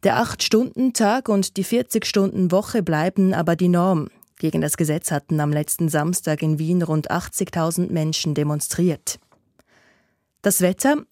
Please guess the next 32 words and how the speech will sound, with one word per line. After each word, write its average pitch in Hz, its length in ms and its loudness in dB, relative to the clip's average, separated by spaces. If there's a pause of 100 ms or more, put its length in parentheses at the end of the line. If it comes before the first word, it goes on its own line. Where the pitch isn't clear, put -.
Heute 156 280 -2
gibt 156 220 -4
es 151 140 0
einige 156 400 -2
Schauer 160 420 2
und 156 220 -4
Gewitter, 226 560 2
morgen 160 400 0
im 151 140 0
Norden 160 440 0
weitere 156 400 0
Regengüsse 165 640 0
bei 151 140 0
dreiundzwanzig 151 840 -2
Grad, 160 400 0 (240)
im 175 120 0
Süden 196 360 0
ist 190 200 2
es 160 100 -6
zeitweise 156 560 0
sonnig 165 420 0
bei 208 140 2
neunundzwanzig 156 840 0
Grad. - 440 -2 (520)
Das 247 200 0
waren 226 180 4
Nachrichten 190 480 2
von 165 180 0
Radio 151 360 2
S 170 180 2
R 202 80 0
F. 185 260 0